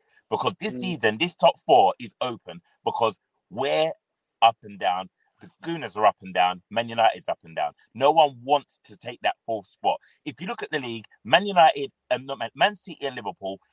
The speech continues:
Speaker 1: head and shoulders, uh, above everybody else. Chelsea have even shown that they don't know what they're doing half the time. So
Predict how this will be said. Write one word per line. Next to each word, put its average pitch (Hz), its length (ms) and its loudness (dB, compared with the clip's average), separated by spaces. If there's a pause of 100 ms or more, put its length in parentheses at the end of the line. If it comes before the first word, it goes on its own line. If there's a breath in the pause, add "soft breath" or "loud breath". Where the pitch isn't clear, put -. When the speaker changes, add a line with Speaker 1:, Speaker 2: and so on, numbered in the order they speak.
(160)
Speaker 1:
head 160 140 -4
and 165 120 -14
shoulders, 104 500 -4 (240)
uh, 110 180 4
above 113 380 4
everybody 98 480 -10
else. - 240 -8 (380)
Chelsea 156 540 -4 (160)
have 113 160 -12
even 120 280 -8
shown 110 280 0
that 113 140 -6
they 170 180 2
don't 104 180 0
know 95 100 2
what 90 200 -2
they're 87 100 -2
doing 85 320 -8
half 82 160 4
the 82 100 -18
time. - 220 -10 (240)
So 127 260 4